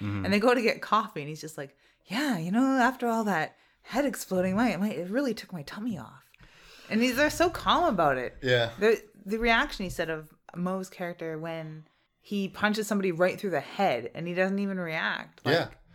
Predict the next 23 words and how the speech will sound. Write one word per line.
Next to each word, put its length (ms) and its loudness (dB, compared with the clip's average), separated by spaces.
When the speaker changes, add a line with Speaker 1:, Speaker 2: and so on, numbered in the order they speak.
Speaker 1:
This 180 4
body 300 4
hits 200 2
the 120 -2
ground 600 0
with 320 -4
part 240 2
of 80 2
its 140 -2
head 340 2
missing. 420 -8
He 160 4
punched 420 0
a 60 2
guy's 300 4
head 380 0
in 200 0
half. 540 -4
Speaker 2:
Basically. 800 -2
Speaker 1:
And, 300 0
and 200 4
that's 280 0
just 260 -4